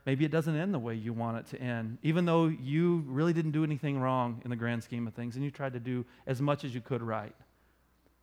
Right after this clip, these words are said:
You wanna make sure you continue to guard your heart and stay away from gossip, stay away from neg-, negativity, stay away from offense, because it is a poison, people. It is a poison. And it doesn't hurt the other person. It hurts you far worse.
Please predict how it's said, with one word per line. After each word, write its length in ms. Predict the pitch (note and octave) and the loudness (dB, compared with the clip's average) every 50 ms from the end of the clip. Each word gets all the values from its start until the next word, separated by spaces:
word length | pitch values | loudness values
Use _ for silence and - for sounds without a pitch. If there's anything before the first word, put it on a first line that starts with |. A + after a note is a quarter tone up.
| _ _ _ | _ _ _
You 120 | C#3 C#3 | 2 2
wanna 160 | D3 D3 C#3 | 2 4 2
make 120 | C#3 C#3 C3+ | 0 -2 -2
sure 140 | - C#3+ C3+ | -4 -4 -4
you 100 | B2+ A#2 | -4 -2
continue 400 | - C#3+ B2+ - - C#3+ C3+ B2 | -4 -4 -4 -4 -4 -4 -2 -4
to 80 | B2 | -4
guard 300 | A2+ A#2+ B2+ C3 C#3 C3+ | -2 2 4 4 4 2
your 120 | C#3 C#3 A#2+ | 0 -4 0
heart 220 | C3 C3+ B2 A#2+ | 2 0 0 0
and 80 | A2+ - | -2 -10
stay 220 | - - B2+ C3 | -4 -2 0 0
away 200 | C3 C3 C3+ C3 | 2 2 0 0
from 180 | - C3 B2 A#2 | -2 -4 -4 0
gossip, 400 | B2+ C3 C3+ C3 - C3 - - | 2 2 2 2 0 -8 -12 -10
stay 140 | - - | -6 -4
away 160 | C3+ C3 C3 B2+ | -2 -2 -2 -2
from 160 | - C#3 B2+ | -2 -4 -4
neg-, 280 | B2+ B2+ C3 A#2 - | -2 -2 -4 -6 -4
negativity, 680 | - C#3 C#3 B2 C3 - - D3+ C#3 C3 C3+ C#3 C#3 - - - - - - - | -2 -2 0 0 -2 -2 -2 -2 -2 0 -2 -2 -4 -4 -8 -18 -20 -20 -20 0
stay 160 | - D#3 D3 | 4 6 6
away 180 | C#3 C3+ C3+ | 8 8 6
from 180 | B2 - D3 C3 | 4 2 0 -2
offense, 400 | A#2+ A2 - D3 C#3 C#3 C3+ - | -2 -2 -2 0 0 0 -2 -4
because 360 | - B2+ - - C#3+ C3 - - | -6 -6 2 2 2 2 2 0
it 140 | D#3+ D3+ C#3 | 0 2 2
is 120 | C#3 B2 C#3+ | 4 4 4
a 60 | B2+ | 2
poison, 580 | - - - - C3+ B2+ B2+ G#2+ A#2+ A#2 A2 | 2 -2 -4 -2 0 0 0 0 -2 -6 -6
people. 400 | G#2 - B2 A#2 - - A#2 A2+ - _ _ _ _ _ _ _ _ _ _ _ _ _ _ _ _ _ _ _ _ _ _ _ _ _ _ _ _ | -4 -6 -6 -6 -6 -8 -12 -12 -14 _ _ _ _ _ _ _ _ _ _ _ _ _ _ _ _ _ _ _ _ _ _ _ _ _ _ _ _
It 120 | D3+ C#3 | 0 2
is 120 | C#3 B2 B2+ | 2 2 0
a 60 | A#2+ | -6
poison. 560 | - - D3 C#3+ C#3 C3+ A#2+ - A#2+ A#2+ A#2 - _ _ _ _ _ _ _ - _ _ _ _ _ _ _ _ _ | -4 -2 0 0 0 0 -2 -4 -12 -18 -18 -20 _ _ _ _ _ _ _ -20 _ _ _ _ _ _ _ _ _
And 100 | C#3 C#3+ | -2 -2
it 80 | C#3+ C3 | 2 2
doesn't 260 | D3 D3 C3 D3 C3+ | 2 2 2 0 0
hurt 220 | C#3 D3 C#3 - | 0 0 0 0
the 100 | D3 C3+ | 0 0
other 140 | C#3 C#3 C#3+ | 0 0 -2
person. 520 | C3+ - D3+ C#3 B2+ - - C3 A#2+ B2 - | -2 0 0 0 0 0 -4 -6 -6 -6 -6
It 140 | C#3 C3+ A#2+ | -6 -6 -4
hurts 280 | A#2 C#3+ C3+ A2+ - - | -4 -4 -4 -4 -6 -6
you 100 | C#3 B2 | -6 -4
far 280 | - C3+ B2 A#2+ A#2+ | 0 4 4 4 4
worse. 500 | A2+ A#2 B2 A2+ A2 - - - - - | 4 2 0 -2 -4 -8 -14 -20 -20 -20